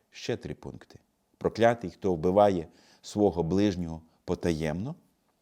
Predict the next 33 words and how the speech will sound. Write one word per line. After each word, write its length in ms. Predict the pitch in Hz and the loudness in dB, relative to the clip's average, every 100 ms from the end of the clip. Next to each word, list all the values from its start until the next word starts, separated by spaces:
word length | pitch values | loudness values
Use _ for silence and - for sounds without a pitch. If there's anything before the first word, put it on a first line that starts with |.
| _ _ | _ _
а 120 | - | -2
росіяни 520 | 87 90 101 98 104 95 | 0 0 0 0 0 -4
саме 320 | 98 95 95 | -6 -6 -6
так 280 | 101 101 - | -10 -10 -8
і 40 | |
вбивають 580 | 90 101 139 185 - _ | -4 -4 -4 -6 -10 _
українців. 600 | - - 76 71 - - _ _ _ _ | -16 -14 -12 -12 -14 -20 _ _ _ _
Потаємно, 680 | 90 85 101 120 131 80 76 | -4 0 0 -2 -6 -6 -8
вночі. 600 | 76 98 98 - - - _ _ _ _ - | -6 -8 -8 -14 -16 -18 _ _ _ _ -6
Вони 180 | 90 95 | -2 0
намагаються 520 | 98 104 107 107 101 | 0 0 0 -2 -4
приховати 640 | - 104 113 113 139 - | -4 -2 -2 -2 -4 -6
сліди 340 | 85 92 90 92 | -10 -6 -4 -4
своїх 320 | - 87 78 | -4 -8 -6
злочинів, 420 | 98 98 - 78 | -6 -6 -8 -10
перекласти 640 | - 92 95 107 110 - - - - | -2 0 0 -2 -2 -6 -14 -14 4
провину 440 | 107 101 117 110 | 4 6 4 4
на 140 | 104 | 0
інших, 500 | 101 127 160 - - | 0 -4 -8 -10 -16
сказати, 500 | - 92 92 113 - 92 _ - _ | -10 -6 -2 -2 -4 -14 _ -20 _
що 180 | - 101 | -8 -6
це 200 | - 113 | 0 4
не 140 | 110 | 4
вони 360 | 107 110 160 185 | 4 2 2 -2
там 260 | 104 92 | -2 -2
були, 320 | 82 82 73 - _ _ | -2 -4 -6 -12 _ _
не 140 | 104 113 | 4 6
вони 280 | 117 139 | 6 4
кидали 440 | 180 147 117 104 90 | 2 2 2 4 2
ракету 420 | 90 - 87 82 | 0 -4 -8 -6
на 140 | 82 | -8
дитячу 460 | 82 82 87 80 82 | -8 -8 -10 -10 -12
лікарню 460 | 80 - 80 71 | -12 -8 -8 -8